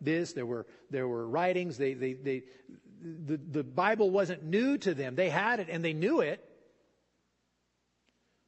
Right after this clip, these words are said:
but they were ignorant. There was something that they didn't understand that ended up throwing them off course,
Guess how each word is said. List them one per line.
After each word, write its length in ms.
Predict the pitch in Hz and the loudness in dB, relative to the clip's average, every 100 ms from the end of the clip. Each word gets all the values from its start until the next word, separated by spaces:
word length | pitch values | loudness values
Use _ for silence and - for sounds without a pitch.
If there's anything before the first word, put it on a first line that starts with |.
| _ | _
but 100 | - | -12
they 120 | 127 | -8
were 120 | 110 | -4
ignorant. 320 | 135 131 104 107 _ _ _ _ _ _ _ _ _ _ - | -2 -4 -10 -14 _ _ _ _ _ _ _ _ _ _ -14
There 80 | |
was 120 | 120 - | -10 -4
something 400 | 170 156 151 117 - - _ _ _ - | -4 -2 -4 -6 -18 -20 _ _ _ -18
that 360 | 139 127 143 | -8 -4 -4
they 140 | 123 135 | -2 0
didn't 240 | 147 170 | 0 -2
understand 760 | 156 143 - - 175 160 110 107 | -4 -6 -4 -4 -2 -2 -4 -4
that 140 | 139 | -2
ended 220 | 156 175 170 | 0 0 0
up 120 | 160 - - | -2 -8 -20
throwing 540 | - - 170 175 190 170 | -20 -6 2 2 2 0
them 160 | 160 151 | 0 0
off 220 | 151 - | -4 -4
course, 480 | - 185 113 - | -2 0 -2 -8